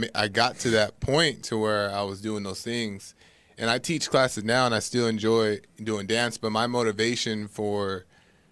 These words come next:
being this, this all-star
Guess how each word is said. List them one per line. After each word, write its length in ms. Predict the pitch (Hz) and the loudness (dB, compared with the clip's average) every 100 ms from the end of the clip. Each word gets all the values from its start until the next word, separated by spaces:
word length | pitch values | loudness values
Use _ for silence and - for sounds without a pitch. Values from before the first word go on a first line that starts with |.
| _ - | _ -6
being 360 | 117 120 117 107 | -2 0 0 2
this, 440 | 101 98 - - _ | 0 -2 -8 -12 _
this 480 | 101 98 - - - _ _ | -6 -4 -6 -10 -14 _ _
all-star 1000 | 107 117 117 - 120 110 104 101 98 92 | 2 2 2 0 2 4 4 0 -2 -6